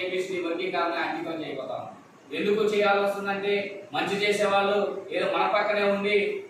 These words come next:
గోతులు తీసే వాళ్ళకి ఇది ఇలాంటిది చెప్పు దెబ్బలాగా ఉండాలనే విషయాన్ని గుర్తు చేస్తాము. కాబట్టి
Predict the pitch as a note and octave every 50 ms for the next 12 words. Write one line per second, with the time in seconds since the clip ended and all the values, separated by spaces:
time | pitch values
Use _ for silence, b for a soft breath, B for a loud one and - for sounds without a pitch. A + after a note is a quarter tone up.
0 | - E3 F3+ - - G#3 G#3 G#3 G3+ G3+ G3+ G#3 G3+ G3 - F#3 F#3 F#3+ G3 -
1 | - F#3+ F3+ F3+ F3 F#3 F#3 F3+ F3 F#3 G3 G3 F#3+ G3 G3 G3 G3 F#3+ F#3 E3
2 | - - F#3 F#3 - A3+ A3 A3 G#3 G3+ G3+ G3+ G3+ F#3+ F#3 F#3 F3+ F3+ F3+ F3
3 | - - E3+ E3 E3 E3 D#3 - D#3+ D#3+ E3 E3 D#3 D3 - - - - - -
4 | C#3+ - - - D#3+ D#3 - - - - - - - - - - - - - -
5 | - - - D3+ D#3 E3 E3+ F3 F3 F3+ F#3